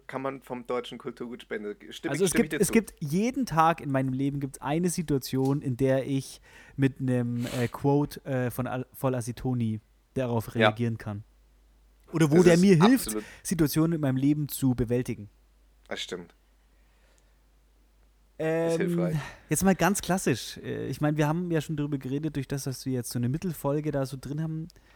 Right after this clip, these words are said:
Speaker 2: ist die Woche eh, da passiert eh wenig, aber nichtsdestotrotz würde mich interessieren, was dein Highlight und dein Lowlight seit, äh, Mittwoch war.
Speaker 1: Ähm, seit Mittwoch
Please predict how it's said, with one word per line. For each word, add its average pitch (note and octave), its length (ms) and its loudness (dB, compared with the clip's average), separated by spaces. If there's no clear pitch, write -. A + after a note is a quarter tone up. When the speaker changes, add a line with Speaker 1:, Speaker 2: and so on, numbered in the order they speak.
Speaker 2:
ist - 160 -4
die C#3 80 -4
Woche D3+ 320 2
eh, D3 220 0
da F#3+ 120 -2
passiert C#3+ 320 -2
eh E3+ 260 -4
wenig, F3+ 260 -2
aber D3 320 2
nichtsdestotrotz F#3 800 -4
würde G3 140 -6
mich F#3 120 -6
interessieren, E3+ 440 -6
was D3+ 160 -4
dein D#3 280 -4
Highlight E3+ 340 -4
und D3 200 -6
dein D3 180 -2
Lowlight D#3 680 -2
seit, C3 500 -4
äh, B2+ 220 -2
Mittwoch C3 600 -2
war. A2+ 400 -2
Speaker 1:
Ähm, G#2 1200 -4
seit G#2+ 600 -8
Mittwoch A#2+ 640 -8